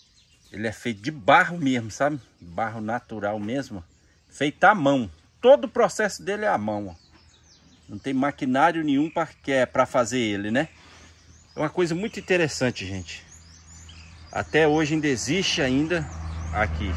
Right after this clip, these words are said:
Tem duas. E são dois irmãos aqui, né? Um amigo meu, Patrola. É ele e o irmão dele. Ele faz desse lado aqui, ó. Ali a, a, a, a pista aqui, ó. Essa pista aí vai lá pro Espírito Santo, passa em Piedade.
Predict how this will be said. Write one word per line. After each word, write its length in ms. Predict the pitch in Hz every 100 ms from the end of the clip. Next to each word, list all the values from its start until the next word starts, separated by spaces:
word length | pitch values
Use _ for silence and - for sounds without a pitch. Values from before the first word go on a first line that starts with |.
| -
Tem 140 | 214 254
duas. 400 | 214 220 127 - - - - - - -
E 40 |
são 200 | - 214
dois 280 | 190 285 247
irmãos 400 | 233 190 190 185
aqui, 220 | 180 147
né? 160 | 139 156
Um 100 | 131
amigo 320 | 127 131 123
meu, 220 | 135 170
Patrola. 560 | - 131 - 135 160 165 - - - - - - -
É 120 | 127
ele 220 | 156 185
e 20 |
o 20 | 208
irmão 280 | 180 202
dele. 360 | 147 131 113 101 - -
Ele 240 | - 147
faz 320 | 156 - 156 143
desse 240 | 151 -
lado 220 | 147 143
aqui, 180 | 147 214
ó. 140 | 185 -
Ali 360 | 131 151 156
a, 100 | 143
a, 260 | - 123 120
a, 580 | - 117 110 101 - 113
a 40 |
pista 360 | - 143 - 135
aqui, 180 | -
ó. 100 | 190 - -
Essa 180 | - 117
pista 260 | - 131 139
aí 40 |
vai 120 | 123
lá 100 | 127
pro 80 | 156
Espírito 240 | - 139 -
Santo, 200 | 147 -
passa 240 | - 143
em 20 |
Piedade. 500 | 120 127 120 139 190